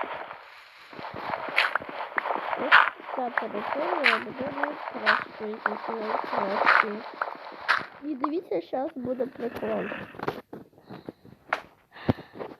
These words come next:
Так, дивіться. Це шматки каміння. Бачите?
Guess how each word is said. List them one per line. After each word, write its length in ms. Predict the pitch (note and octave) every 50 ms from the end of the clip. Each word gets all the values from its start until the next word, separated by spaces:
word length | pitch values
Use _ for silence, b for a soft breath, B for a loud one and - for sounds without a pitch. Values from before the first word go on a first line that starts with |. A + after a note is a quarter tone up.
| _ _ - - -
Так, 220 | - F#3+ F#3+ F#3+ - - - - -
дивіться. 480 | B3 A#3+ G#3+ A3 G#3+ G#3 G#3 - G3 G3 - _ _ _ _ _ _ - _ _ _ _ _ _ _ _ _ _ - _ - -
Це 280 | - A#3+ B3 C4 D#4+ G4 - _ _ _ _ _ _ _ _ - -
шматки 580 | - A#3+ A3 F#3+ F#3+ - - - - B3 C#4 D#4+ - - - - _ _ _
каміння. 600 | _ - F#3 F#3 F#3 F#3+ A3 G#3+ G3+ F3+ F3+ F3 G3 - - - - - - - - - - _ _ _ - - - - _ _ _ _ _ _ _ _ _ _ _ -
Бачите? 560 | C4+ A3+ G#3+ G#3+ G3 - _ _ - F#3+ G#3+